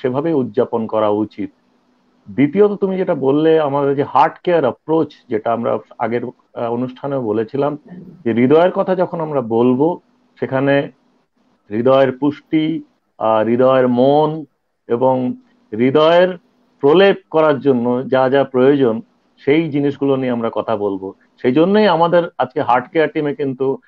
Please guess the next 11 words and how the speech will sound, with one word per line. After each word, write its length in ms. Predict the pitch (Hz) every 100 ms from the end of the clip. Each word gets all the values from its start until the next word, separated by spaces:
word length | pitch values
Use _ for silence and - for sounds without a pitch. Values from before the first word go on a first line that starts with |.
| _
আমরা 220 | 113 127 139
cardiac 400 | 113 123 143 147 -
surgeon 440 | 120 120 139 127
রাখিনি, 720 | 104 98 _ 131 120 117 110
কারণ 300 | - 104 117
আমরা 240 | 117 120 127
কিন্তু 420 | 143 131 170 180 _ _ _ -
হৃদয়কে 480 | 113 135 143 147 156
কাটাছেঁড়া 640 | - 135 156 151 160 165
করব 420 | 160 123 110 107 113
না। 400 | 113 120 98